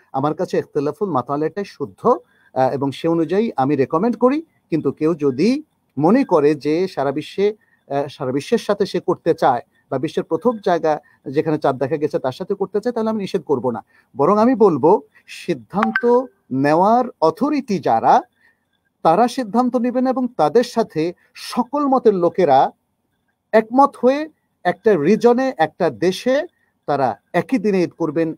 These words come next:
একই দিনে সিয়াম পালন করবেন। এটাই উম্মার ঐক্যবদ্ধ হওয়ার ব্যাপারে, আহ, সবচেয়ে বেশি, আহ, আহ, আহ, আহ, সঙ্গতিপূর্ণ। আর শাইখ বিন বাজ রাহিমাহুল্লাহর সর্বশেষ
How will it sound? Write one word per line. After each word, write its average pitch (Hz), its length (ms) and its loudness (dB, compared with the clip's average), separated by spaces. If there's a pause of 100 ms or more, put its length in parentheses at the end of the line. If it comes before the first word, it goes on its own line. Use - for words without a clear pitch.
একই 151 220 -4
দিনে 143 220 -4
সিয়াম 131 400 -6 (300)
পালন 226 240 4
করবেন। 147 340 0 (100)
এটাই 220 360 0
উম্মার 170 400 0 (340)
ঐক্যবদ্ধ 160 540 -2
হওয়ার 143 320 0
ব্যাপারে, 120 420 -4 (300)
আহ, 127 200 -4
সবচেয়ে 135 420 -6
বেশি, 127 360 -4 (340)
আহ, 131 80 -4
আহ, 120 400 -2
আহ, 120 440 -2 (120)
আহ, 135 340 -8
সঙ্গতিপূর্ণ। 147 720 0 (300)
আর 143 80 -4
শাইখ 208 220 0
বিন 254 160 0
বাজ 233 220 2
রাহিমাহুল্লাহর 208 600 2 (260)
সর্বশেষ 175 560 -2